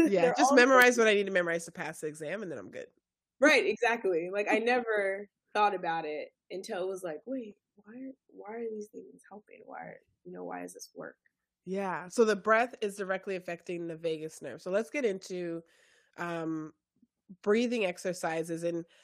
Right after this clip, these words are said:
Speaker 1: I, what I really wanna do is go, go through a couple examples of,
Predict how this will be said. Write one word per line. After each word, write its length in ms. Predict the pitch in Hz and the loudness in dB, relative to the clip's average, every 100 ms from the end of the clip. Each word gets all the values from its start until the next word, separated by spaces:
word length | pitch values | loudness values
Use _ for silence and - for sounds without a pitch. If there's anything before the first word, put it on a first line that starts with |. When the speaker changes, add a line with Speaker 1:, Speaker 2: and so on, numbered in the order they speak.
| _ _ - | _ _ 0
Speaker 1:
I, 120 | 185 | 2
what 180 | 185 196 | 4 4
I 40 | |
really 260 | 190 240 254 | 6 2 2
wanna 180 | 214 196 | 0 0
do 160 | 185 | 0
is 120 | 180 | 0
go, 160 | - 175 - - | 0 -2 -2 2
go 180 | 202 196 | 2 4
through 240 | - 185 | 2 2
a 40 | 175 | 2
couple 300 | 196 185 190 | 0 -2 -2
examples 840 | 170 170 165 170 160 156 160 - _ _ _ - | 0 -4 -4 -4 -2 -2 -4 -10 _ _ _ -4
of, 500 | 185 175 165 160 156 | 2 4 2 0 -6